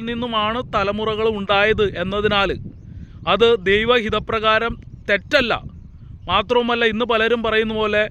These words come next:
ജനിതക വൈകല്യങ്ങളൊക്കെ അങ്ങനെ ഉണ്ടാകും എന്ന് പറയുമ്പോൾ തന്നെ ദൈവം ആദാമിനെയും ഹവ്വയെയും യാതൊരുവിധ ജൈ-, ഏ, ജനിതക വൈകല്യവും ഇല്ലാതെ പൂർണ്ണതയിലാണ്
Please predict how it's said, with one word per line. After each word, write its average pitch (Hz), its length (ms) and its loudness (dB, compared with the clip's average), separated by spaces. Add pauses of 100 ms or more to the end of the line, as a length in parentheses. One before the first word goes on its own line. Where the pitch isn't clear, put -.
(560)
ജനിതക 220 440 4 (120)
വൈകല്യങ്ങളൊക്കെ 220 800 0 (180)
അങ്ങനെ 202 320 -2
ഉണ്ടാകും 202 460 2 (160)
എന്ന് 202 180 -6
പറയുമ്പോൾ 202 400 2 (120)
തന്നെ 190 200 -2 (540)
ദൈവം 220 320 2 (220)
ആദാമിനെയും 208 640 0 (160)
ഹവ്വയെയും 208 580 2 (300)
യാതൊരുവിധ 208 560 0 (140)
ജൈ-, 202 360 0
ഏ, 185 40 -4 (160)
ജനിതക 196 340 0 (100)
വൈകല്യവും 196 540 2
ഇല്ലാതെ 185 380 2 (500)
പൂർണ്ണതയിലാണ് 240 720 4